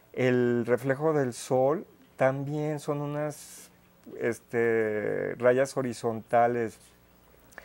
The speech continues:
los, eh, las personas que vienen en el, en el bote, también no es más que una mancha, pero uno ve al señor ahí parado, ve la forma del bote,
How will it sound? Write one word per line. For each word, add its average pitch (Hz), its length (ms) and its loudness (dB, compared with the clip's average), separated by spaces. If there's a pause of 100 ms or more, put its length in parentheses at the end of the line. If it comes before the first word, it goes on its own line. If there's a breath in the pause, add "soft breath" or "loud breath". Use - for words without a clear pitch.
(200 loud breath)
los, 123 480 2
eh, 117 200 2
las 117 200 2
personas 131 340 0
que 143 100 0
vienen 127 300 2
en 117 220 -2
el, 101 680 -2 (260)
en 110 260 -8
el 110 120 -4
bote, 131 600 0 (520 soft breath)
también 175 240 -2
no 175 60 0
es 175 100 -4
más 185 160 -4
que - 80 -8
una 180 160 -2
mancha, 170 720 -2
pero 139 420 6 (400)
uno 165 320 4
ve 165 500 2
al 139 200 4
señor 135 360 2
ahí 143 120 4
parado, 135 680 4
ve 139 480 4
la 135 200 4
forma 131 340 2
del 123 160 4
bote, 120 460 0